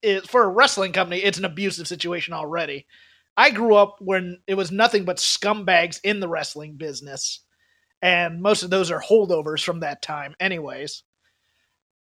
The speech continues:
I just don't see any, I mean, I'm sure Mauro enjoys his job. I'm sure he enjoys N X T.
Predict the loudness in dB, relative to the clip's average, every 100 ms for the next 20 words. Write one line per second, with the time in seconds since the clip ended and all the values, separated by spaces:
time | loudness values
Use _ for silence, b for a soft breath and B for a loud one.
0 | _ _ -2 2 2 4 2 2 2 4
1 | 4 2 0 2 2 2 0 -4 _ -4
2 | -2 -2 0 -2 0 -6 -6 -6 -2 0
3 | 0 -2 -2 0 0 -2 -6 -4 -2 0
4 | -2 -2 -2 -2 -2 -4 -4 -6 -2 -2
5 | -2 -2 -4 -4 -4 0 2 2